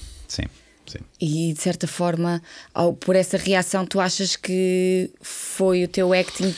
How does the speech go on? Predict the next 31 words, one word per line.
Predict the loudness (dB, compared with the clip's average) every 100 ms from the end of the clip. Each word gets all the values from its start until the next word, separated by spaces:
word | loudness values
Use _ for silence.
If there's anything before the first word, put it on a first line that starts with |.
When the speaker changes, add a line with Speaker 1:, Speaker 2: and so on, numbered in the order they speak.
| -2
Speaker 2:
que | 0 2 0 -8 -20 _ _ _ -8
Speaker 1:
Eh, | -4 -4 -2 2
eh, | 0 0 -2
mas | 0 0
repara, | 2 2 2 0 -4
aqui | 0 0
eu |
ponho | 4 2
também | 4 4 4
no, | 4 2
no, | 2 2 2 2 0 0
no, | -2 0
do | 2 4
lado | 4 4
do | 2
colega | 2 4 4 2
ator. | 4 4 4
Imagina | 4 4 2
que | 2
tu | 0
não | 4 2
te, | 2 2
não | 2
te | 2
chateia, | 2 4
estás | 4 0
a |
fazer | 2
um, | 2
um | 2 2 0 0 0
momento | 2 0 -2 -8 -8 -10